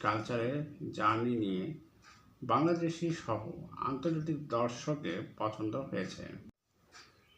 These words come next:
দুই হাজার চোদ্দ সালে টার্কিশ সঙ্গীত শিল্পী কেনান ডোগলু এর সঙ্গে বিবাহ।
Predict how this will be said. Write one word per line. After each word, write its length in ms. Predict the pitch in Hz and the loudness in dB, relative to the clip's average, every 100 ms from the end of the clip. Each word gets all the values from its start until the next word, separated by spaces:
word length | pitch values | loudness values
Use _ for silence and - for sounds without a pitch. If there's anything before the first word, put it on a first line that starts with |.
| _ 156 | _ 4
দুই 100 | 151 | 6
হাজার 220 | 170 180 | 6 4
চোদ্দ 300 | 180 175 190 | 2 2 2
সালে 440 | - 101 107 - - - _ | 2 -2 -2 -6 -10 -18 _
টার্কিশ 440 | 139 143 - 190 175 160 - | 0 2 4 4 4 -2 -4
সঙ্গীত 360 | 135 131 127 | 0 2 0
শিল্পী 400 | - 143 120 - - - - - - - - - - | 0 -2 -2 -8 -12 -18 -20 -20 -20 -20 -20 -8 4
কেনান 460 | 151 170 190 190 | 10 12 12 10
ডোগলু 640 | 147 135 135 160 175 180 - | 6 2 4 6 8 6 2
এর 340 | 131 135 131 131 | 0 0 0 -4
সঙ্গে 500 | - 135 139 110 120 147 - - - - | -2 0 2 2 0 -4 -8 -12 -10 -8
বিবাহ। 540 | - 123 123 107 95 | -6 -4 4 4 4